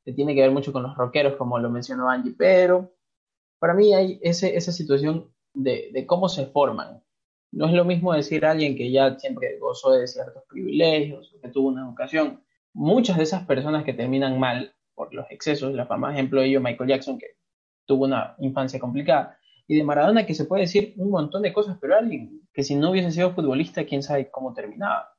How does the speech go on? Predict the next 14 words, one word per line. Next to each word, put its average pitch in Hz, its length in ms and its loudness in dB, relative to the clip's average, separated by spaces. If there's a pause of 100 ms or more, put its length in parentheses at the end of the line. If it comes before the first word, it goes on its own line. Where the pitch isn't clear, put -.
Y, 143 680 4
y 156 80 4
toda 214 200 4
esa 233 280 2
pasión, 185 380 4
porque 139 140 6
si 147 80 0
Maradona 165 400 4
no 208 120 2
fuera 196 160 6
argentino, 180 460 2
no 151 180 2
fuera 147 200 0
igual. 120 220 0